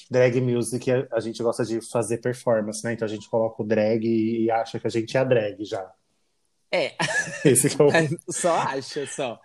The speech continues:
Speaker 1: Esse
Speaker 2: É,
Speaker 1: que é o grande
Speaker 2: n-,
Speaker 1: porém.
Speaker 2: nem se parecer, se parece, mas a gente
Speaker 1: Eu coloquei aqui, assim, como vemos um ao outro, né? Como que eu vejo você e como você me vê. Eu acho que
Speaker 2: Ih!
Speaker 1: vai tra-, vai trazer polêmicas?
Speaker 2: Não,
Speaker 1: Não,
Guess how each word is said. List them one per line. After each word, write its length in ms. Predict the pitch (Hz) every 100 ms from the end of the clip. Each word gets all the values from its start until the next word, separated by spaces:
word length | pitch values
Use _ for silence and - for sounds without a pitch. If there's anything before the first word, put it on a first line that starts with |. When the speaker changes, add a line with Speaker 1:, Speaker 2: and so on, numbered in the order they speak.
| - - _ _
Speaker 1:
Esse 280 | 127 131 139
Speaker 2:
É, 20 |
Speaker 1:
que 100 | 131
é 40 | 135
o 100 | 131
grande 420 | 139 131 170 170
Speaker 2:
n-, 80 | -
Speaker 1:
porém. 300 | 135 131 107
Speaker 2:
nem 440 | 180 175 190 226
se 160 | 240 240
parecer, 540 | 247 220 214 - 196
se 140 | 185 226
parece, 500 | 262 269 135 107 -
mas 180 | 120 120
a 60 |
gente 520 | 123 131 131 - 170 160 - _ - _ _ _ _ _ _ -
Speaker 1:
Eu 140 | 139
coloquei 400 | - 131 127 127
aqui, 380 | 117 - 139 123
assim, 260 | 113 120
como 360 | 110 139 139 156
vemos 500 | 127 127 131 143 127
um 160 | 135 139
ao 160 | 151
outro, 560 | 143 113 104 _ 101 98
né? 300 | 107 107 117 -
Como 260 | - 117 117
que 80 | 127
eu 60 |
vejo 220 | 110 113 104
você 260 | 113 -
e 40 | 120
como 220 | 123 123
você 300 | 123 123 123
me 120 | 131
vê. 300 | 139 107 104
Eu 160 | 156 170
acho 280 | 151 147 -
que 60 | 226
Speaker 2:
Ih! 400 | 156 151 151 - _ _ _ _ _ _ _ - 175 - _ _ _ _ _ _ _ _ - 208
Speaker 1:
vai 200 | 113 120
tra-, 160 | 117 113
vai 200 | 110 110
trazer 220 | 104 107
polêmicas? 640 | - 113 143 131 110 110 113
Speaker 2:
Não, 180 |
Speaker 1:
Não, 0 | 202